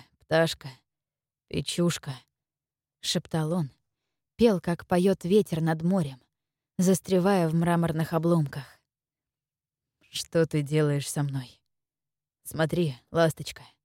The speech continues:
По его руке вверх плясало голубое и алое, тянулось лозой с робкими листьями и дрожащими головками бутонов. Взбегала по шее и метила тонкими линиями скулы и лоб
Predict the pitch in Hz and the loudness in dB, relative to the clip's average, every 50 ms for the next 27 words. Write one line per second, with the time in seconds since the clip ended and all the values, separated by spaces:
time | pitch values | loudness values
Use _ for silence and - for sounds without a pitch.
0 | _ _ _ _ _ _ _ _ _ _ _ _ _ _ _ _ _ _ _ _ | _ _ _ _ _ _ _ _ _ _ _ _ _ _ _ _ _ _ _ _
1 | _ - 170 165 170 175 196 220 214 202 - - 254 262 233 196 170 165 208 226 | _ 0 2 2 4 4 4 4 4 2 0 2 4 4 4 4 4 2 2 2
2 | 202 - - - 180 175 165 - - 196 190 185 175 165 160 170 170 165 160 - | 2 0 -6 -2 0 0 0 0 0 0 0 2 2 0 2 2 2 0 0 0
3 | - 185 220 202 165 156 156 - 180 165 - 185 185 175 156 143 - - - _ | 0 0 2 2 2 0 -2 -2 -4 -2 -2 -2 -2 -2 -2 -6 -10 -16 -20 _
4 | _ _ _ _ _ _ _ _ _ _ _ - - 196 170 175 170 180 170 160 | _ _ _ _ _ _ _ _ _ _ _ -4 0 2 2 2 2 2 2 2
5 | 156 - - 156 160 165 160 160 175 180 175 - - - 165 170 160 - - - | 0 0 -2 -2 0 0 0 2 2 2 0 0 0 0 2 2 0 0 -2 -2
6 | 165 160 156 156 160 185 196 - - - 165 151 143 135 127 - _ _ _ _ | 0 0 0 0 0 0 0 -2 -4 -6 -6 -6 -6 -8 -10 -12 _ _ _ _
7 | _ _ _ _ 220 214 202 180 185 190 190 170 202 208 202 - - - 180 180 | _ _ _ _ 2 2 4 4 4 2 2 4 2 2 2 2 0 0 0 0
8 | 170 156 180 175 175 190 196 - - - 180 175 170 165 170 165 - - 190 196 | 0 2 2 2 4 2 2 0 0 0 0 0 2 0 -2 -4 -2 -2 -2 -2
9 | 160 135 123 - _ _ _ _ _ _ _ _ _ _ _ _ _ _ _ _ | -2 -4 -8 -12 _ _ _ _ _ _ _ _ _ _ _ _ _ _ _ _
10 | _ - 196 202 190 185 202 202 190 240 247 226 208 - 208 190 - - - 262 | _ -4 -2 0 2 4 4 6 6 6 6 4 4 2 0 -2 0 2 2 2
11 | 214 151 139 131 _ _ _ _ _ _ _ _ _ - 190 190 214 240 - - | 2 2 0 -6 _ _ _ _ _ _ _ _ _ 0 2 4 4 4 4 2
12 | 202 196 190 185 - - 214 214 208 - - 196 185 185 180 196 220 208 196 185 | 0 0 0 0 2 2 2 2 2 0 0 2 2 4 4 4 4 4 4 4
13 | 185 185 180 180 180 - - - - 233 226 190 175 - 185 185 185 214 226 190 | 4 2 2 0 0 -2 -4 -4 0 2 2 2 2 0 0 0 2 2 2 0
14 | - - | -2 -8